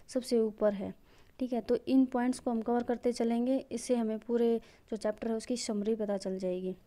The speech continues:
ठीक है, तो हमारा फर्स्ट पॉइंट है नाइनटीन नाइंटी वन में सोवियत संघ के विघटन के साथ ही शीत युद्ध का अंत हो गया। नाइनटीन नाइंटी वन में सोवियत संघ का विघटन हो गया, शीत युद्ध का भी अंत हो गया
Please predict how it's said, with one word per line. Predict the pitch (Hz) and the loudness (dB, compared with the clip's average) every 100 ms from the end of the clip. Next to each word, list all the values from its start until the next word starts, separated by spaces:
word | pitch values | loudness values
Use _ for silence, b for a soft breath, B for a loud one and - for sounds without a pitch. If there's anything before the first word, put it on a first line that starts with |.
| - - | -20 -10
ठीक | 233 | -6
है, | 226 208 B B - | -6 -8 B B -8
तो | 226 | -4
हमारा | 214 214 | -2 -2
फर्स्ट | 220 233 | -2 -4
पॉइंट | 262 240 240 | -2 -2 0
है | 247 254 - - | 0 0 -6 -6
नाइनटीन | 214 214 214 208 262 | -2 0 -2 0 2
नाइंटी | 254 233 226 233 | 4 2 2 0
वन | 220 226 | 0 -2
में | 220 233 - _ _ _ _ _ _ _ _ - - | -2 -4 -8 _ _ _ _ _ _ _ _ -20 -4
सोवियत | 262 247 262 | 0 6 6
संघ | 262 277 269 | 6 2 4
के | 254 | 2
विघटन | 226 233 247 247 | 2 0 0 0
के | 240 | 0
साथ | 233 220 214 | 0 -2 -2
ही | 208 | -6
शीत | - 254 247 | -2 -2 0
युद्ध | 254 226 | -2 0
का | 226 | -2
अंत | 233 240 | -2 -2
हो | 240 | -2
गया। | 240 247 B B - | -2 -4 B B -4
नाइनटीन | 220 220 226 | -2 0 0
नाइंटी | 226 226 | 0 0
वन | 233 233 | 0 0
में | 226 | -2
सोवियत | 220 220 226 | -2 -2 -4
संघ | - 233 | -2 -2
का | 220 | -2
विघटन | 202 208 208 240 | -2 -2 0 0
हो | 240 | 0
गया, | 240 240 B B B | 0 -2 B B B
शीत | - 233 254 | -4 -2 0
युद्ध | 262 254 | 0 2
का | 254 | 0
भी | 220 240 | 2 2
अंत | 240 240 | 0 0
हो | 233 | -2
गया | 226 233 | 0 -2